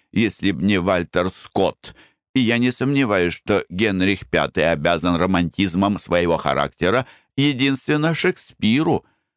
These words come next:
"Я иногда думаю, что вы презираете поэзию", —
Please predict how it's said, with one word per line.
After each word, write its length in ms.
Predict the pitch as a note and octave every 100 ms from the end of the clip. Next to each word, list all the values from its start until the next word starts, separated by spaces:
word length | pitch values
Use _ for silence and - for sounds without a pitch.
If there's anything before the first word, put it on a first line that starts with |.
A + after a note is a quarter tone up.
| _ _ _ _ _ _ _ _ _ -
"Я 460 | C2 B1 B1+ C2
иногда 440 | D#2+ F2+ G2 F#2 G2+
думаю, 500 | G2 G2+ G2 G#2+ G#2+
что 420 | - - F#2+ F2+
вы 220 | E2+ F#2+
презираете 1000 | - G2+ G2 F#2+ A2 F#2 D#2 D#2+ E2 F#2+
поэзию", — 1080 | - F#2 E2+ C2+ B1+ B1 A#1+ B1+ A#1+ G1+ G1+